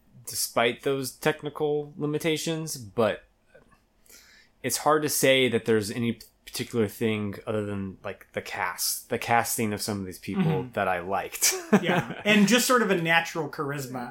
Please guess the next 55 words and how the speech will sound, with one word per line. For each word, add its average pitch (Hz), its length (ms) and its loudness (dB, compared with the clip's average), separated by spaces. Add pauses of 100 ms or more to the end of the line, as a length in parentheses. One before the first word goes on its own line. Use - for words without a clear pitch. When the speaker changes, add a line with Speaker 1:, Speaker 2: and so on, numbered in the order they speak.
Speaker 2:
about 127 280 -4
Speaker 1:
Mm-hmm. 113 60 -4
Speaker 2:
them. 120 160 -8 (120)
Speaker 1:
Yeah. 110 460 4
Speaker 2:
The 202 340 4
last 226 420 4
thing 240 120 2
I 202 100 2
wanna 185 160 0
talk 170 180 0
about 151 160 -4
is 135 100 -8
Iago. 127 520 -4 (280)
Speaker 1:
Oh, 104 260 4
yeah. 95 280 0
Speaker 2:
Because 156 880 0 (320)
Iago's 240 440 4
one 208 160 2
of 208 40 4
my 196 120 6
favorite 180 280 4
characters 160 280 0
from 160 100 -8
the 139 80 -6
original, 147 420 -8
'cause 131 220 -8
it's, 127 120 -12
like, 127 220 -8 (180)
this 139 220 -12
weird, 139 380 -10
like, 123 240 -14 (320)
Gilbert 139 300 -12
Godfrey 139 380 0
Speaker 1:
Right. 110 280 6
Speaker 2:
voiced 101 280 2
parrot 180 480 4
thing, 220 300 6
and 226 80 4
Speaker 1:
Yeah. 208 140 6
Speaker 2:
that's, 262 240 6
like, 349 200 4
that's 349 200 6
a 359 120 4
good 339 180 8
hook 320 260 6
for 262 320 0
one 254 160 2
of 247 80 0
these 233 180 2
Disney 220 380 0
talking 214 400 0
animal 190 260 2
Speaker 1:
For 123 80 2
sure. 101 360 2
Speaker 2:
things. - 100 -14